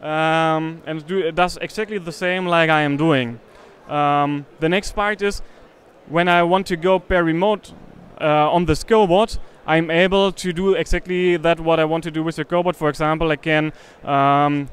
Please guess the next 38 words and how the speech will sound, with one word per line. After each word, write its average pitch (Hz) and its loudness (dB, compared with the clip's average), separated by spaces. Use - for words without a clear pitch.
fix - -2
if 156 -4
it 156 -2
is 139 -6
stuck, 208 -2
or 160 4
I 165 2
can 160 -4
say, 156 -2
"Go 160 2
to 170 -4
a 156 0
position 156 -4
and 147 -2
do 156 -2
exactly 151 0
this 196 0
from 170 -4
everywhere 175 0
where 156 0
I 160 -2
am." 147 0
And 143 -2
this 190 4
is 180 -4
a, 156 2
um, 139 -4
V 170 -4
R 170 0
glasses 202 -6
for, 214 -4
so - -6
I 156 2
can, 160 -8
I 151 -16
can 160 -8
take 208 -10
this, 220 -8